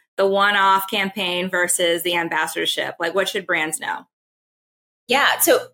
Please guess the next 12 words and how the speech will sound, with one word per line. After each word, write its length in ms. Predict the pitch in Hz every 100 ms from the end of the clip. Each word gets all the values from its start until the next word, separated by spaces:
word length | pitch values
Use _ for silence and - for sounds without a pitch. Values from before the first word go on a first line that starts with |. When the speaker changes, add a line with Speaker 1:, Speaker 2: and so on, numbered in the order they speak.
| -
Speaker 2:
like 180 | 233 226
I 80 | 415
said 160 | 440
earlier, 420 | 349 226 220 190 190
creators, 500 | - 220 240 370 - - _
the 100 | 220
way 180 | 202 196
that 240 | 190 -
we 160 | 196 233
view 240 | 190 160
them 260 | 180 220 226
are, 160 | 185